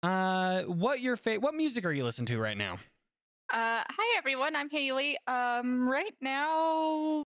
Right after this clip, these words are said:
Speaker 2: probably metal, I think, is my top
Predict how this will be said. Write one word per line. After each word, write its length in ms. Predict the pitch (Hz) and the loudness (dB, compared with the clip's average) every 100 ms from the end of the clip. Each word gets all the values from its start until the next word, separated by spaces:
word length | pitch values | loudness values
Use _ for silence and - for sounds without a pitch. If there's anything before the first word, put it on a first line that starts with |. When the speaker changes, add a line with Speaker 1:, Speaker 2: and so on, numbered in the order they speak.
| - | -2
Speaker 2:
probably 1080 | 294 311 494 427 403 381 359 349 330 320 320 | 0 2 0 2 2 2 2 2 2 2 0
metal, 1040 | 302 226 220 220 220 226 262 262 190 180 - - | 2 4 4 2 2 0 0 0 0 0 -4 -6
I 100 | 226 | -6
think, 240 | 220 226 208 | -4 -4 -4
is 160 | 190 | -4
my 120 | 196 185 | -4 -2
top 340 | 190 190 | -2 -2